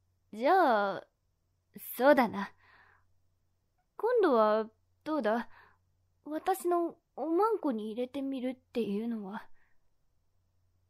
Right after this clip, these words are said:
つまり、セックスだ。お前だって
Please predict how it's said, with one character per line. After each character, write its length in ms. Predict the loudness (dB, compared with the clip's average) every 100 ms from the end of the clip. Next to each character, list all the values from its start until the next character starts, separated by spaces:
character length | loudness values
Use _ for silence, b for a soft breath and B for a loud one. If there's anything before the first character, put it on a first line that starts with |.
| _ _
つ 120 | -2
ま 160 | 2 2
り、 300 | 0 -4 -10 _ _ _ _ -20 -18 -16 -14 -6
セ 100 | -4
ッ 40 | -4 _
ク 120 | -4
ス 160 | -2 -6
だ。 240 | -6 -8 b b b b b _ _ _ _ _
お 140 | 0
前 200 | 4 6
だ 100 | 6
っ 100 | 4
て 260 | 4 2